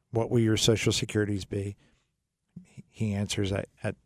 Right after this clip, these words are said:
I think three thousand." She says, "Mine's gonna be two thousand." <clears throat> "What are you spending?" "Oh, we absolutely have to have thirty-five hundred a month."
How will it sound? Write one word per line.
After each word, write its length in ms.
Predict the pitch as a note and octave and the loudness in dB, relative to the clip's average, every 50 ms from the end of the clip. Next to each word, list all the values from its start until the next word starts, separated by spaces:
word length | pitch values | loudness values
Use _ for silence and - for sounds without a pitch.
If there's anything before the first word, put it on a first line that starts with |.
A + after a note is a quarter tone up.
| _ _ - | _ _ -6
I 60 | G#2 | -4
think 220 | - - G#2+ G2+ - | -2 0 0 0 0
three 240 | - - A2 G#2+ | 0 2 2 2
thousand." 640 | F2+ - A2 G2+ G2+ G#2 G2 F#2+ G2 G2+ G2 F#2+ F#2 | 2 2 0 2 2 0 -2 -2 -2 -4 -4 -4 -4
She 160 | - - G#2+ | -4 -4 -4
says, 280 | G#2 - - G#2 F#2+ - | -6 -4 -4 -4 -4 -4
"Mine's 260 | G2+ F#2+ G2 F#2+ - | -4 -2 -2 -2 -2
gonna 140 | - G2+ G2 | -2 -2 -2
be 140 | F#2+ G2+ F#2+ | 0 -2 -2
two 200 | - - G#2+ F#2 | -2 -2 -2 -2
thousand." 480 | - G2+ F#2+ F#2+ F#2+ F#2 F#2 F2+ F2 _ _ - _ _ _ _ _ _ _ _ _ _ _ - | -2 -2 -2 -2 -4 -4 -4 -6 -8 _ _ -20 _ _ _ _ _ _ _ _ _ _ _ -20
<clears throat> 440 | - - - G2 - - _ _ - | -20 -16 -16 -16 -16 -16 _ _ -4
"What 140 | - A#2+ G#2+ | 0 2 4
are 60 | A2 | 4
you 80 | A2 G2+ | 4 4
spending?" 500 | - - A#2 G#2+ G2+ F#2 F#2 F2 F#2 - _ _ _ _ _ _ _ _ _ _ - | 2 2 2 2 2 0 -2 -8 -10 -14 _ _ _ _ _ _ _ _ _ _ -4
"Oh, 400 | G#2 G#2+ G#2+ G2+ F#2+ F2+ F#2+ - _ - A#2 | -2 -2 -2 -2 -4 -6 -8 -12 _ -8 -6
we 240 | A#2 G#2+ G2 - - _ _ - | -4 -4 -4 -6 -8 _ _ -4
absolutely 440 | A#2 B2 A2+ - - B2 B2 A#2 F#2 | -2 -2 -2 -2 -2 -2 -2 0 0
have 200 | F#2+ G#2 G#2 - | -2 -2 -2 -2
to 80 | - G2+ | -4 -4
have 300 | E2 F2 G2 G2 F#2+ - | -4 -2 -4 -4 -4 -6
thirty-five 640 | - - - A2+ G#2 G#2 G#2+ F#2+ - A2 G2+ F2+ - | -8 -4 0 2 4 4 4 2 2 2 0 0 0
hundred 240 | G2+ F#2+ F#2+ F2+ | -4 -6 -6 -6
a 60 | F#2 F#2 | -6 -6
month." 260 | F2+ F2+ F#2 - | -6 -6 -6 -8